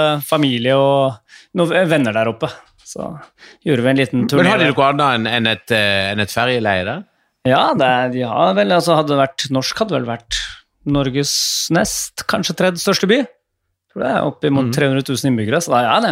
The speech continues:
Speaker 1: det er en, det er en skikkelig by. Så en håndballby da, som jeg har snakket om, eh, før, men jeg så, jeg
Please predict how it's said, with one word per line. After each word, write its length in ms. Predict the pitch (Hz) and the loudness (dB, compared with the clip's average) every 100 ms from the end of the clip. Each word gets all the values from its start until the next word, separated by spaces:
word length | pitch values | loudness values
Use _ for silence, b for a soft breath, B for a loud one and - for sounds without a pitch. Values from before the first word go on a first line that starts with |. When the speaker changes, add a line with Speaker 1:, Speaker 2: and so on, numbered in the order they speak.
| 113 | -4
Speaker 1:
det 100 | 101 | -6
er 140 | 139 | -4
en, 100 | 175 165 151 143 | -4 -6 -8 -14
det 160 | _ - | _ -6
er 80 | - | -4
en 100 | 220 196 | -2 -2
skikkelig 320 | 175 156 147 | -2 -2 0
by. 100 | 175 - B B B _ _ _ | -2 -6 B B B _ _ _
Så 80 | - | 0
en 160 | 214 226 | 2 4
håndballby 640 | 202 208 175 143 139 165 247 | 4 4 4 4 2 2 2
da, 100 | 240 | 0
som 160 | 202 | 0
jeg 60 | 196 | 0
har 40 | |
snakket 220 | 190 165 180 | 0 0 0
om, 160 | 180 180 | 0 0
eh, 100 | 175 | 0
før, 220 | 180 185 | 2 2
men 140 | 226 202 | 2 0
jeg 80 | 202 | -2
så, 240 | - 185 - | -2 -4 -2
jeg 180 | - | -2